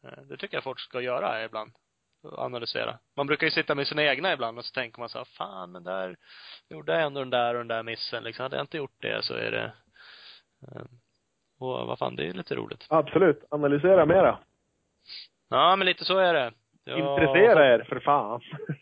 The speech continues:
Speaker 1: Ja, precis. Fan, nörda ner er. Kom igen nu.
Speaker 2: Gör något.
Speaker 1: Och, och släng upp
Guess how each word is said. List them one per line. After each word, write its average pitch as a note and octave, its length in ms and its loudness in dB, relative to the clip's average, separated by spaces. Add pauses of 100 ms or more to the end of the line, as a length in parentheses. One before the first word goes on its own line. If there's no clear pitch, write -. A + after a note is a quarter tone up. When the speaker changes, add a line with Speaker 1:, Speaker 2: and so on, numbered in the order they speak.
(500)
Speaker 1:
Ja, A#3 360 6
precis. - 580 -2
Fan, E3+ 240 -2
nörda G3 320 2
ner G3+ 340 0
er. A#2+ 200 -6
Kom F3+ 200 -12
igen A3+ 300 -8
nu. B2 140 -16 (800)
Speaker 2:
Gör D#3 320 2
något. A2+ 160 -8 (1300)
Speaker 1:
Och, D3+ 140 -14 (120)
och F#3 200 -12
släng F3 320 0
upp G3+ 120 -4